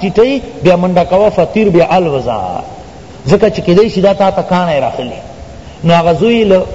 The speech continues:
هغه نه هوښیار و، له پلار نه. هغه ورته ویل چې نه، نه بابا جانه، کارغه ته یې ورته ویله چې داسې خبره نه ده چې اصل رواني ما طرف ته که نه، بیا به زه الوزم. کیدای شي کاڼی له مخکې نه ځان سره چې راوړی.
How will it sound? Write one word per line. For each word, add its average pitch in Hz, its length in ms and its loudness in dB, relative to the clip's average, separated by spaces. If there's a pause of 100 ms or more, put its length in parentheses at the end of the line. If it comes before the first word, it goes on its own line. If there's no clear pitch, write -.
(160)
هغه 170 200 0
نه 214 80 -2
هوښیار 180 520 0
و، 160 100 0
له 151 100 2
پلار 139 360 -2
نه. 123 140 -6 (680)
هغه 196 180 6
ورته 202 180 2
ویل 226 140 2
چې 175 60 -4
نه، 190 200 0
نه 220 140 2
بابا 185 320 2
جانه، 180 260 0
کارغه 156 360 0
ته 160 160 0
یې 143 60 2
ورته 139 200 -2
ویله 123 200 2 (460)
چې - 80 -2
داسې 196 320 2
خبره 196 360 0
نه 202 100 -4
ده 175 180 0 (340)
چې 175 100 2 (120)
اصل 254 380 0
رواني 233 400 2
ما 226 180 2
طرف 220 280 0
ته 233 100 0
که 214 120 0
نه، 196 80 2
بیا 190 200 2
به 196 100 -2
زه 170 180 -2
الوزم. 131 400 -4 (220)
کیدای 214 280 4
شي 226 120 -2
کاڼی 226 360 0
له 202 80 0
مخکې 202 240 0
نه 190 140 2
ځان 180 240 0
سره 170 160 0
چې 175 280 -2 (300)
راوړی. 156 480 0